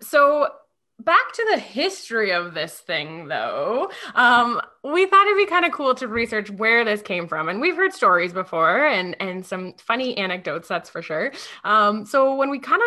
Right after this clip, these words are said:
got into looking up the history of the I U D, it turns out the story goes way far back. <laughs> And believe it or not, it involves camels. <laughs> Right? <laughs> So essentially, we're talking about nomadic traders way back when,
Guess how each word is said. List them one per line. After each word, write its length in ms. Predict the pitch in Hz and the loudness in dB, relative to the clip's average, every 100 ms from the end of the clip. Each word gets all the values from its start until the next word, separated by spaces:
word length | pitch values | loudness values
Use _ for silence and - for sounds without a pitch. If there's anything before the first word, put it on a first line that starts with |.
| 349 | 2
got 260 | 254 254 - | 4 4 2
into 340 | 226 226 220 | -4 -4 -6
looking 480 | 196 208 208 208 202 | -4 -4 -4 -8 -2
up 240 | 180 180 - | 0 0 -4
the 80 | 175 | -8
history 340 | 190 190 180 | -8 -10 -10
of 80 | 165 | -10
the 120 | - | -10
I 120 | 165 | -10
U 80 | 160 | -10
D, 460 | 175 208 160 262 - - - _ _ _ _ _ - | -8 -8 -8 -10 -14 -20 -20 _ _ _ _ _ -12
it 100 | 277 | -10
turns 500 | - 349 466 539 339 | -2 2 4 4 4
out 200 | 226 220 | 4 2
the 80 | 240 | 0
story 300 | 262 247 240 | 2 2 2
goes 180 | 208 | 0
way 320 | 202 233 247 254 | 2 4 6 6
far 320 | 233 202 196 | 4 4 2
back. 420 | - - - - - - | -2 -4 -4 -6 -6 -6
<laughs> 200 | - - | -6 0
And 220 | 269 269 | 0 2
believe 180 | 269 311 | 0 -2
it 60 | |
or 80 | 359 | 2
not, 220 | 277 240 | 4 4
it 120 | 220 - | 0 -4
involves 460 | 214 196 185 175 | -2 2 2 0
camels. 560 | - 165 - - - - - 156 - | -4 -4 -4 -12 -18 -18 -16 -16 -16
<laughs> 80 | - _ _ - 370 320 - | -20 _ _ -10 -10 -8 -6
Right? 340 | 214 220 302 311 - | -4 -2 -2 -4 -4
<laughs> 0 | 330 277 - - - 330 349 381 294 - | -4 -4 -12 -10 -2 -2 -2 -10 -10 0
So 100 | 370 | 2
essentially, 800 | 381 392 381 381 370 359 359 349 349 311 262 226 | 4 4 2 0 0 2 0 -2 -8 -14 -14 -8
we're 140 | 294 | -6
talking 360 | 320 320 381 440 453 | 2 6 6 4 2
about 220 | 440 302 | 2 2
nomadic 420 | 269 240 247 311 | 2 4 4 2
traders 520 | - 214 202 190 190 | 2 2 4 2 0
way 180 | 196 190 | 0 2
back 280 | 220 262 262 | 2 0 0
when, 400 | 151 104 208 | 0 -2 -6